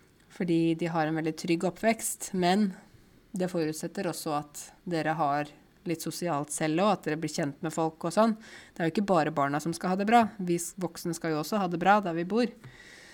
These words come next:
Så, ja, det er fordeler og ulemper. Kanskje dere kan skrive en B to argumenterende tekst nå. Fordeler og ulemper med å bo på bygda,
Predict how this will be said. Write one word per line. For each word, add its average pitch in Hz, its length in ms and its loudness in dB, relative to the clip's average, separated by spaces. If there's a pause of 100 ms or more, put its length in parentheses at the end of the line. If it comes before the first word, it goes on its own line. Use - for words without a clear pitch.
(220)
Så, - 240 -8 (920)
ja, - 100 -2 (140)
det 190 160 -2
er 185 60 -4
fordeler 170 440 -2
og 185 160 0
ulemper. 156 400 -6 (340)
Kanskje 190 200 -2
dere 175 120 -2
kan 190 140 -2
skrive 170 300 0
en 175 120 0
B 160 120 2 (160)
to 170 200 -2
argumenterende 170 720 0
tekst - 320 -4
nå. 240 200 4 (600)
Fordeler 185 600 4
og 202 180 4
ulemper 160 340 0
med 175 160 0
å 180 140 -4
bo 165 100 2
på 185 160 -2
bygda, 185 460 2